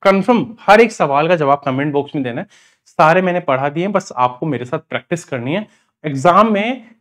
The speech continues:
बिल्कुल बेसिक से लेके चल रहा हूं। जब हम लोग three to four या five पार्ट्स में कंप्लीट कर रहे होंगे पूरे सेल को, देखो ये मत सोचना कि बाद में पढ़ देंगे, बाद में एग्जाम आएगी। बाद में कितने सब्जेक्ट को पढ़ोगे, बायोलॉजी पढ़ोगे,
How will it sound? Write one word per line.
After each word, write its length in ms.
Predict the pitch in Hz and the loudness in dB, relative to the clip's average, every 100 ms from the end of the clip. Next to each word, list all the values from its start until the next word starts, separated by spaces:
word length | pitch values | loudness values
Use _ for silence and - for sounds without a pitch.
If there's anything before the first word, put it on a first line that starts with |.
| 147 | 2
बिल्कुल 320 | 208 208 269 | 4 6 6
बेसिक 380 | 165 175 - 233 | 6 6 4 2
से 120 | 240 | 2
लेके 200 | 214 226 | 2 4
चल 180 | 214 214 | 4 4
रहा 100 | 233 | 2
हूं। 80 | 294 - | 0 0
जब 160 | 165 190 | 2 4
हम 160 | 190 | 4
लोग 200 | 208 214 - | 4 2 0
three 180 | 165 170 | -4 0
to 160 | 202 | -2
four 360 | - 175 190 196 - 165 | 2 4 4 2 -2 -2
या 160 | 165 | 0
five 180 | 156 156 165 | 2 0 2
पार्ट्स 280 | 156 151 | 0 0
में 100 | 170 | -4
कंप्लीट 460 | 165 135 127 170 170 | -4 -4 0 -2 2
कर 140 | 143 | 0
रहे 120 | 147 165 | 2 0
होंगे 200 | 175 180 | 0 -2
पूरे 280 | 165 160 175 | 0 0 0
सेल 280 | 170 175 180 | -4 -4 -2
को, 220 | 185 208 226 _ _ _ _ - | 0 0 -2 _ _ _ _ 2
देखो 160 | 190 | 6
ये 140 | 220 233 | 8 8
मत 140 | 240 | 6
सोचना 280 | 220 202 214 | 4 2 2
कि 100 | 208 | 2
बाद 240 | 170 151 160 | 4 4 2
में 100 | 165 | 0
पढ़ 160 | 135 | -2
देंगे, 160 | 131 135 | -2 -2
बाद 220 | 123 120 | 0 0
में 100 | 127 | -2
एग्जाम 240 | 110 110 104 | -6 -8 -8
आएगी। 160 | 95 107 | -12 -2
बाद 280 | 131 139 160 | 2 2 0
में 100 | 170 | -8
कितने 260 | - 214 | -2 -2
सब्जेक्ट 340 | 214 131 120 - | 0 -4 -10 -10
को 80 | 127 | -10
पढ़ोगे, 260 | 101 104 | -8 -4
बायोलॉजी 360 | 110 113 135 185 | -2 0 0 0
पढ़ोगे, 320 | 190 113 98 | 0 -2 -6